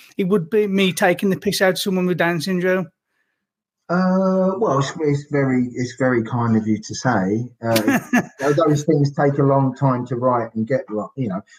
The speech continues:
Speaker 2: But if you've got an idea of what the message you, you try, what you're trying to say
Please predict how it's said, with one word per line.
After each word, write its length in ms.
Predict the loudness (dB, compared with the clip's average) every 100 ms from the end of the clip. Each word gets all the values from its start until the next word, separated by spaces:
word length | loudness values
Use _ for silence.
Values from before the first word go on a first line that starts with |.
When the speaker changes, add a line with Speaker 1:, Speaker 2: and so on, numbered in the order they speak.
| -2
Speaker 2:
But 80 |
if 100 | 0
you've 120 | 0 0
got 180 | 0
an 80 | 2
idea 300 | 2 2 0
of 100 | 0
what 160 | 0 0
the 60 |
message 420 | 0 0 -2 -8 -8
you, 140 | -10 -10
you 180 | -10 -8
try, 340 | -4 0 2
what 300 | 2 0 -2
you're 100 | -2 -2
trying 280 | 0 2
to 60 | 0
say 520 | 0 0 0 -2 -6